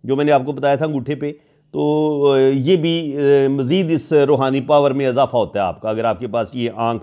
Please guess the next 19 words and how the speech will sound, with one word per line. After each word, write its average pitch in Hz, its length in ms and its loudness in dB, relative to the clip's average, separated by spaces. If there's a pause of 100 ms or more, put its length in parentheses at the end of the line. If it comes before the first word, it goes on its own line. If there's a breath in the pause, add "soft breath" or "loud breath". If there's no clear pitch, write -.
भी 104 160 -6
है। 82 100 -10
अ, - 1000 -16 (480)
दिल 135 220 0
की 202 160 -4
लाइन 190 360 2 (200)
को 170 120 -6
देख 160 240 0
लेते 175 280 -2
हैं। 170 140 -4
दिल 170 180 -2
की 196 120 -4
लाइन, 185 380 2
अ, 156 580 -2 (120)
थोड़ी 190 220 0
सी 185 200 -6
शुरू 185 240 -2
में, 185 260 2
अ, - 1800 -4